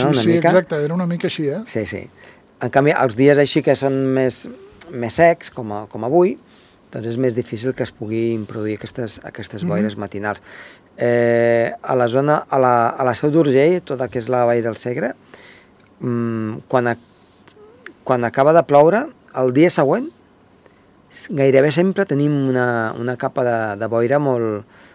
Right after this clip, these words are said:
Speaker 1: molt important, que després es va esvaint, eh? I que pot anar durant dos o tres dies, sobretot al matí,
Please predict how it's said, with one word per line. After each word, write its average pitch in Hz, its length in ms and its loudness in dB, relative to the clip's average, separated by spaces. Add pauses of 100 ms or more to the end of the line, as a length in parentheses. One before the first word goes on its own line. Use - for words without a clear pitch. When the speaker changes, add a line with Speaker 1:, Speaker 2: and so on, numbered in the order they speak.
(180)
Speaker 1:
molt 143 280 8
important, 117 480 0
que 127 80 -6
després 131 280 -2
es 147 120 0
va 143 60 6
esvaint, 104 420 0
eh? 170 140 -6 (400)
I - 40 -18
que - 100 -6
pot 151 140 2
anar 147 240 4
durant 151 320 6
dos 151 140 4
o 151 60 -2
tres 139 220 -4
dies, 131 220 4
sobretot 135 360 -4
al 147 100 6
matí, 101 300 -4